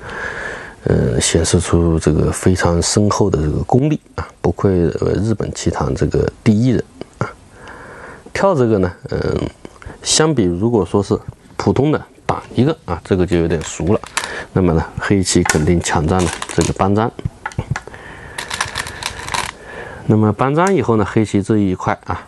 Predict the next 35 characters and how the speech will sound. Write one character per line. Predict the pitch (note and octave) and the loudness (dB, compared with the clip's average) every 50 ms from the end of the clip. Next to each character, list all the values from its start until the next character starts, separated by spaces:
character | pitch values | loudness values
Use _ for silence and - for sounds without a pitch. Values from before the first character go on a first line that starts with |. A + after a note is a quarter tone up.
| - - | -14 -6
就 | - - - | -4 -2 0
都 | - E2+ E2 E2 D#2 - - - - - - - - - - - | 2 2 2 2 2 0 -4 -14 -20 -20 -20 -20 -20 -18 -10 -6
处 | - - - B2+ | -4 -2 0 2
理 | G2 F2+ G#2+ | 2 4 4
好 | - - D#2+ - | 2 2 0 0
了。 | - - - - - - - - - - - - - - - | -2 -4 -8 -12 -16 -18 -20 -18 -16 -16 -14 -16 -16 -6 -2
白 | F2+ F2 F#2 G#2 | 0 2 2 2
棋 | - - - - | 2 2 2 2
呢， | F2+ - - - - - | 2 2 -2 -6 -8 -4
这 | - - | -2 0
个 | F#2+ - | 2 4
外 | B2 A2 A2+ G2+ | 4 4 4 4
面 | F#2 F#2 F2 E2 | 4 4 4 4
呢， | E2+ E2 - - - - - - - - | 2 0 -2 -6 -20 -18 -16 -10 -4 0
由 | F#2+ F#2 F#2 G2+ | 2 2 4 4
于 | G#2 G#2 G#2+ | 2 2 2
有 | G#2 - - | 2 0 0
断 | - D#3+ D#3+ C#3+ G#2+ - | 0 0 0 2 0 -2
点， | - - - | -4 -6 -6
还 | - - A2+ | -4 -2 0
得 | A2+ G2 | 0 0
继 | F#2 - - D#3 | 0 0 0 0
续 | B2 - B2 G#2 | 0 2 0 -2
补 | - - C#2 | 0 -2 -4
棋 | - - - - - - - - - | -4 -4 -2 0 0 0 -2 -2 -6
啊。 | - - - - - - - - - - - - - - - | -8 -6 -4 -4 -6 -6 -6 -8 -14 -14 -10 -6 -4 0 2
那 | A#2+ | 4
么 | A#2+ B2 | 4 4
补 | A#2 - A2+ G2 | 4 4 4 4
完 | F#2+ G2 B2 D#3 | 4 4 4 4
这 | D#3+ G3+ | 2 2
个 | G3+ G3 F3+ | 2 2 2
以 | D3 G#2+ G2 | 2 2 0
后 | - - C#3 | 2 2 2
呢， | C3 A#2 | 2 2